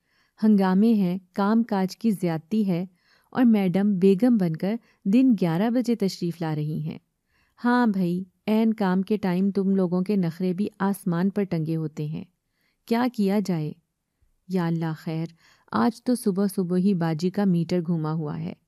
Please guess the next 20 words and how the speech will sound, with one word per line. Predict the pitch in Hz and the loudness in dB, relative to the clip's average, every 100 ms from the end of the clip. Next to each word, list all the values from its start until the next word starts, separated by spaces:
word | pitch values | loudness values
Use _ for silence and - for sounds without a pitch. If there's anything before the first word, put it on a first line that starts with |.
| _ _ _ _ _ - | _ _ _ _ _ -2
मैं | 226 - | -2 0
आहिस्ता | 196 208 214 226 | 0 0 0 0
आहिस्ता | 202 185 - 196 | 0 0 -2 -4
कदम | - 170 180 175 | -2 -2 0 -2
उठाते | 170 165 156 185 | -2 -4 -2 -2
हुए | 175 170 180 - _ _ | 0 -2 -2 -6 _ _
उनके | - 220 220 254 | 2 2 2 -2
करीब | - 196 185 180 | -2 0 0 0
मूढ़े | 185 185 196 | 2 2 0
पर | 190 190 | 0 -2
आकर | 170 151 165 | -4 -4 -6
बैठ | 156 151 151 - | -6 -6 -8 -10
गई। | - - _ _ _ _ _ 180 | -10 -12 _ _ _ _ _ -6
"बाजी, | 175 165 156 190 220 _ _ _ | -4 -4 -4 -4 -4 _ _ _
मैं | 226 226 | 0 2
तो | 262 | 0
सुबह | - 202 202 | 0 0 2
ही | 226 240 | 2 2
आ | 180 | 2
जाती, | 160 160 156 175 | -2 -4 -4 -6